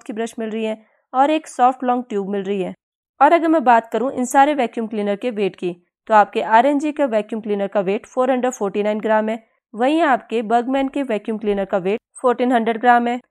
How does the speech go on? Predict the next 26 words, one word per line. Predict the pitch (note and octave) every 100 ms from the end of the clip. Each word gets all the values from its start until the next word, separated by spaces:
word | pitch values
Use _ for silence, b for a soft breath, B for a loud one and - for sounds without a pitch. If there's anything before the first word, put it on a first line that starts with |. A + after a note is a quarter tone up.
| _ -
और | C#4 C#4+
Tusa | D#4+ D#4 E4
के | D#4+
वैक्यूम | A#3+ A3+ B3 C4
क्लीनर | B3+ A#3
का | A#3
वेट | G#3+ G3 G3+
आपका | F#3+ - A3+
वन | G#3+ A#3
पॉइंट | A#3+ G#3+
वन | F#3+ G3
केजी | A#3 A3+ A3+
है | A3+ A3+ - _ _
और | A3 G#3+
Agaro | A3+ A#3 C4+ D#4+ D#4+
के | D4+
कार | - A#3+
वैक्यूम | C4+ B3+ B3
क्लीनर | A#3 G#3+ G3+
का | G3 G3+
वेट | F#3+ G#3+
सिक्स | - B3+ -
हंड्रेड | A#3+ G#3+ G#3
टेन | G#3+ G#3
ग्राम | A#3 A#3 A#3
है | A#3